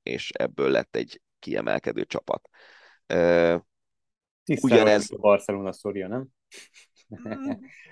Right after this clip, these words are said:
Speaker 2: Nem, a, nyilván ez nem volt nézhetetlen, nem arra gondolok, csak az utánpótlással
Speaker 1: De nem, a
Speaker 2: kapcsolatban.
Speaker 1: Barcelonának is voltak nagyon rossz évei, de mondjuk, amikor egy, ö,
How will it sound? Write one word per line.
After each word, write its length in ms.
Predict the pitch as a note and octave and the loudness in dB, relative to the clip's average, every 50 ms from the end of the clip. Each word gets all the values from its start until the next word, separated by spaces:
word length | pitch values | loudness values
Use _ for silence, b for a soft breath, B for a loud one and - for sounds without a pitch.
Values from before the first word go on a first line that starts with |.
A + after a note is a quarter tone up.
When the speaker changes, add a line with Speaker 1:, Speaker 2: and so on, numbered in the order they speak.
| B B - | B B 0
Speaker 2:
Nem, 200 | - A#2+ B2+ B2+ | 4 4 6 6
a, 120 | B2+ A#2 A#2+ | 6 6 6
nyilván 420 | B2 C#3 D3 C#3+ C3 B2 A#2 A#2 | 6 6 6 8 8 6 6 6
ez 140 | B2 A#2 G#2+ | 4 4 4
nem 160 | B2 B2+ C3+ | 2 2 4
volt 180 | C3+ C3 B2+ - | 6 4 4 4
nézhetetlen, 520 | C3 B2+ A2+ B2 A2+ - A#2 - B2 A#2+ | 0 -2 -2 -2 -2 -2 -2 -2 -2 -4
nem 120 | A#2+ A#2 | 0 2
arra 80 | A#2+ A2+ | 2 2
gondolok, 260 | A2 G#2+ A2 G#2+ G#2+ | 2 2 0 -2 -4
csak 160 | - A#2+ - | -6 -4 -2
az 80 | B2 A2+ | -2 -2
utánpótlással 800 | A#2+ A2+ - A#2+ A2 G#2+ - G#2+ G2+ - G2+ G2 - - G#2 F#2 | -2 2 2 2 2 2 0 -4 -2 0 -2 -2 -2 0 0 0
Speaker 1:
De 80 | A2+ B2 | 2 4
nem, 100 | - A#3 | 4 6
a 100 | F3+ F3 | 6 4
Speaker 2:
kapcsolatban. 200 | E3 - F3+ F#3 | 4 6 6 4
Speaker 1:
Barcelonának 580 | A#3 - - - E3+ B2+ G#2 G2 G2+ G2 F#2+ | 4 4 4 4 2 4 4 4 2 2 0
is 120 | G#2+ G2+ - | -2 -4 0
voltak 240 | A2 G#2+ - A2 | 0 0 0 0
nagyon 240 | A2 G#2+ G#2 G#2 G#2+ | 0 0 2 4 4
rossz 220 | G#2 G#2+ A2 - A2+ | 4 4 2 0 -2
évei, 280 | A2+ G#2+ G#2 A2 A2 | -2 0 2 2 2
de 100 | G#2+ A2 | 2 0
mondjuk, 280 | G#2+ G#2+ G#2+ A2 G#2+ - | 0 0 -4 -6 -4 -4
amikor 300 | G#2+ G#2+ G#2 - A2 G#2 | -4 -4 -2 0 2 2
egy, 180 | G#2 A2+ A2 - | 2 2 0 -6
ö, 80 | - | -8